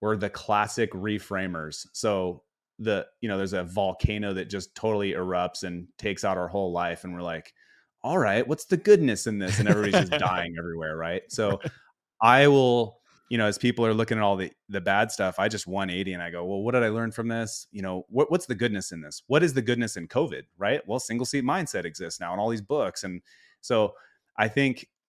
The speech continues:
Speaker 1: I say that because your past strongly influences how you, and, you know, as, as humans, we wanna rationalize and make sure that we made the good decision. And, and so now, like, in my life, if I was like, "That was a bad decision,"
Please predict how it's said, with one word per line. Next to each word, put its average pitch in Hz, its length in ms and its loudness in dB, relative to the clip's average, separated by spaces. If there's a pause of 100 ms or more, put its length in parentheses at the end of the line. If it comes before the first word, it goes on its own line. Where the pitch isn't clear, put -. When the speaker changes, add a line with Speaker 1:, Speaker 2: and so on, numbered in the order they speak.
(240)
Speaker 1:
I 101 100 0
say 143 280 4
that 107 220 0
because 104 400 -6
your 92 160 -6 (100)
past 101 580 -2 (1040)
strongly 127 500 0
influences 101 800 -6 (220)
how 107 220 2
you, 95 380 -6
and, 98 140 -8
you 92 100 -6
know, 92 180 -6
as, 85 280 -8
as 95 200 -6
humans, 110 360 -4
we 104 80 -4
wanna 107 220 -2
rationalize 92 600 -4
and 92 100 -8
make 90 140 -10
sure 104 140 -8
that 92 80 -4
we 87 100 -10
made 90 200 -10
the 87 80 -10
good 85 180 -8
decision. 90 520 -8 (580)
And, 90 340 -4 (280)
and 101 120 -6
so 101 140 2
now, 95 340 4
like, 87 180 -2
in 95 80 -4
my 90 120 -2
life, 90 300 -2
if - 100 -8
I 90 60 0
was 87 120 -4
like, 87 120 -8
"That 120 120 6
was 104 140 2
a 90 40 -6
bad 92 260 -2
decision," 82 640 -8